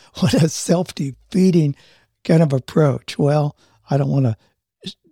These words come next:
be too obvious in my biases here, but I guess that's pretty clear anyway. And then sheltering in place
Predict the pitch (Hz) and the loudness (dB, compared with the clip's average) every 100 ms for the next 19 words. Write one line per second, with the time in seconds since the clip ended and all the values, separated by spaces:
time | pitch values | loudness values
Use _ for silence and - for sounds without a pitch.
0 | _ - 170 139 202 214 160 156 147 139 | _ 0 2 2 2 2 0 0 2 0
1 | 135 147 120 123 147 160 135 - 135 151 | 0 0 0 0 0 2 0 -2 -4 -2
2 | 143 147 139 135 143 - 131 - 139 127 | -2 0 -2 0 -2 -2 -6 -4 -4 -4
3 | - 135 131 135 120 120 - _ - _ | -2 2 2 2 0 -4 -8 _ -20 _
4 | _ - 156 143 - 170 170 170 151 127 | _ 2 2 2 0 2 2 4 2 2
5 | 117 - 254 180 - - | -2 0 0 0 -4 -10